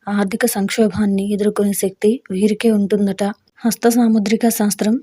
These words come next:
జ్యోతిష్యం మరొక అంశం. ఇది భవిష్యత్తు గురించి చెప్పడానికి ఉంది. చేతి వెడల్పు వైపు గుర్తు ఉంటే మంచి చెడుల గురించి తెలుసుకోవచ్చు. ఫలితంగా జీవితం మెరుగుదల దిశ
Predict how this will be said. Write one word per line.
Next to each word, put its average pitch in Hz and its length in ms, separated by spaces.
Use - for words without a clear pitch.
జ్యోతిష్యం 214 560
మరొక 214 320
అంశం. 214 380
ఇది 214 200
భవిష్యత్తు 226 480
గురించి 220 320
చెప్పడానికి 208 640
ఉంది. 208 320
చేతి 233 320
వెడల్పు 220 420
వైపు 214 320
గుర్తు 190 320
ఉంటే 208 340
మంచి 208 340
చెడుల 226 300
గురించి 214 360
తెలుసుకోవచ్చు. 208 720
ఫలితంగా 214 520
జీవితం 226 500
మెరుగుదల 220 520
దిశ 208 260